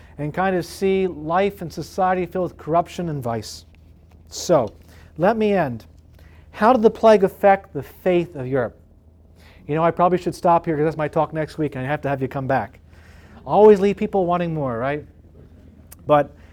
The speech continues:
because I like you, and Sabatino says I have a few more minutes to go, I'd end by saying that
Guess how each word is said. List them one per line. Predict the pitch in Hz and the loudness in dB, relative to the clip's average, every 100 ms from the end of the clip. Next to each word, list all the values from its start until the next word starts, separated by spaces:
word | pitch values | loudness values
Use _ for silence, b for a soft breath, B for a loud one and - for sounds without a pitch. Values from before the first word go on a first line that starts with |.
| b b - | b b -14
because | 139 165 160 | -8 -4 -2
I | 165 | 0
like | 160 165 170 | 2 0 0
you, | 165 160 135 | 0 0 -4
and | 123 120 | -12 -12
Sabatino | - 175 170 185 | -2 0 0 -2
says | - 185 | 0 0
I | 175 | 0
have | 147 | 0
a | |
few | 196 | 0
more | 190 | 0
minutes | 175 170 - | -2 -4 -4
to | 151 | 0
go, | 151 151 147 B B B B B | 2 2 2 B B B B B
I'd | 143 196 | 2 4
end | 220 | 6
by | 214 | 4
saying | 190 233 214 214 185 | 6 4 4 4 2
that | 185 | 0